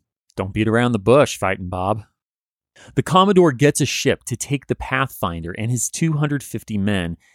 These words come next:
down to San Diego. On July twenty-fifth, eighteen forty-six, the newly promoted,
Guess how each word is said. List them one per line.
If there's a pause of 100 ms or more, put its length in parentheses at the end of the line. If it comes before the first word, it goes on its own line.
(160)
down
to
San
Diego. (680)
On
July
twenty-fifth, (100)
eighteen
forty-six, (280)
the
newly
promoted,